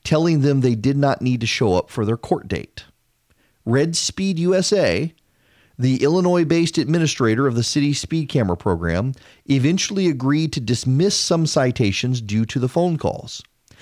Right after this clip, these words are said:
A representative for Red Speed at the court hearing said the calls originated from the company, although there was confusion about the message. "I want to know why they called so many people,"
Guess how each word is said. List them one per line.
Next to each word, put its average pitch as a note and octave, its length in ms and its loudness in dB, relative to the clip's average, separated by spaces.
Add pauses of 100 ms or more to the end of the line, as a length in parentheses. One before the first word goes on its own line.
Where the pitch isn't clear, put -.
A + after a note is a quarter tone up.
(220)
A C3 120 2
representative D3+ 1000 2 (160)
for B2+ 240 0
Red C#3+ 240 2
Speed G#2+ 400 -2
at A#2+ 180 0
the D#3 60 -4
court - 300 -2
hearing G#2 480 -2 (280)
said D3 220 0
the C3+ 80 0
calls F3+ 400 0
originated D3+ 580 0
from C#3+ 180 -2
the C3+ 60 0
company, A#2 480 0
although B2 240 2
there B2+ 120 2
was C3 160 0
confusion B2 520 0
about G#2+ 260 0
the B2+ 60 -4
message. B2 560 -4 (360)
"I C3 160 2
want F3+ 160 2
to G3 80 2
know E3 140 2
why C3+ 340 2
they C#3+ 160 2
called A#2+ 440 0
so B2 200 0
many A#2+ 180 2
people," C3+ 480 -2